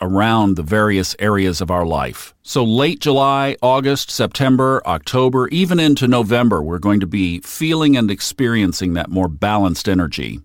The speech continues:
And we'll also have more balanced aspects, so we will have more squares and more trines and more oppositions, and it'll be great.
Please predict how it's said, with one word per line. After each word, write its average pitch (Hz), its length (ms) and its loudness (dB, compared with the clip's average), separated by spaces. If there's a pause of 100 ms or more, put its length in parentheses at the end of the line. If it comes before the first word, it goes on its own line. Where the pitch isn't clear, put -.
(200)
And 165 140 -4
we'll 143 180 0
also 139 300 0
have 117 240 0
more 120 220 4
balanced 107 580 0
aspects, 107 560 -4
so - 340 -4
we 117 140 2
will 143 240 2
have 82 320 -2
more 87 240 0
squares 90 680 -2
and 73 240 -2
more 110 240 0
trines 87 680 0
and 82 180 -2
more 117 400 2
oppositions, 92 800 -2
and 117 180 0
it'll 127 180 2
be 131 140 0
great. 131 500 0